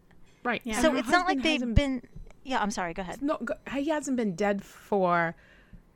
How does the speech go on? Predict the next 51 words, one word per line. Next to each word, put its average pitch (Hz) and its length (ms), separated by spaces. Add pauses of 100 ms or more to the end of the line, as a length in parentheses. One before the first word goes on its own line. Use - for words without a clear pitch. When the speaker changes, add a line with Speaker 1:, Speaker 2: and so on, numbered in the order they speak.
(140)
Speaker 2:
Eight 240 160
Speaker 1:
a - 20
Speaker 2:
months? 196 200
Speaker 1:
year 226 180
yet, 160 480
Speaker 2:
Yeah, 247 180
like, 196 80
Speaker 1:
I 196 40
Speaker 2:
I - 20
think 175 120
it 170 40
was - 80
Speaker 1:
believe. 131 220
Speaker 2:
eight 98 80
months 196 280
or 180 60
something. - 360 (100)
Speaker 1:
Yeah. 196 300
Speaker 3:
Yeah. 233 220 (180)
So - 140
she 294 140
Speaker 2:
Yeah. 269 80
Speaker 3:
met 269 160
this - 160
guy 233 180
right 208 200
away. 202 440 (300)
Speaker 2:
Mm-hmm. 240 200 (960)
Speaker 3:
And 269 280
this 381 220
guy 226 540
is 233 140
just 269 200
trying 247 200
to 233 80
start 220 240
a 208 40
relationship 196 600
with 170 120
her. 175 280
I 226 60
think 254 220
he 254 120
genuinely 208 480
does 185 600 (100)
care 208 220
for 170 180
her. 214 360 (300)
Speaker 2:
I 226 40
think 202 180
so. 180 240